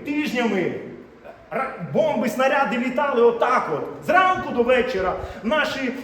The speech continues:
по росіянам, росіяни по нашим. І гатять. А ми сидимо, як щурі, тако тільки в шпаринку виглядаємо. Коли ж цей просвіт буде? І люди вже в вічі, люди вже в паніці. І каже, о, слухай, якийсь мужик на Ютубі.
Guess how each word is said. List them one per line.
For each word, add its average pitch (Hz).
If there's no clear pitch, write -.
по 247
росіянам, 285
росіяни 254
по 233
нашим. 220
І 339
гатять. 180
А 240
ми -
сидимо, 294
як 269
щурі, 269
тако 247
тільки 240
в 220
шпаринку 226
виглядаємо. 165
Коли 233
ж -
цей 247
просвіт 185
буде? 175
І 196
люди 302
вже 311
в 294
вічі, 285
люди 269
вже 262
в -
паніці. 269
І -
каже, 311
о, 262
слухай, 233
якийсь 226
мужик 233
на 202
Ютубі. 214